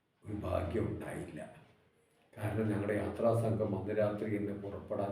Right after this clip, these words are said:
തീരുമാനിച്ചതാണ്. ഒരാളോടും അദ്ദേഹം സംസാരിക്കുകയില്ല, ഒരാളുടെ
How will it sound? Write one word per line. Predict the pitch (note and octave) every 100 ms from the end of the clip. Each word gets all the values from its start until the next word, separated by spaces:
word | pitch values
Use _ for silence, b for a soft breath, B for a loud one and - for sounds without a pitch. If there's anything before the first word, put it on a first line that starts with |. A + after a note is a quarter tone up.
| G2
തീരുമാനിച്ചതാണ്. | F2+ F2+ F2+ F2 - G2+ - - - - _ _ _ _ _ _ _ _ _ _ _ _ _ _ _ _ _ _ _ _ _ _ - _ _ _ _ _ - - - _ _ _ _
ഒരാളോടും | A#2+ D3+ D#3 D3+ D#3+ E3 E3 E3+ B2+
അദ്ദേഹം | B2 A#2 A#2 A2
സംസാരിക്കുകയില്ല, | G#2+ F#2+ G#2+ G2+ G2+ G2+ G#2 G2+ G#2 G#2 G#2+ A2+ - - G#2+
ഒരാളുടെ | A#2 C#3+ A#2+ G#2+ G#2+ G#2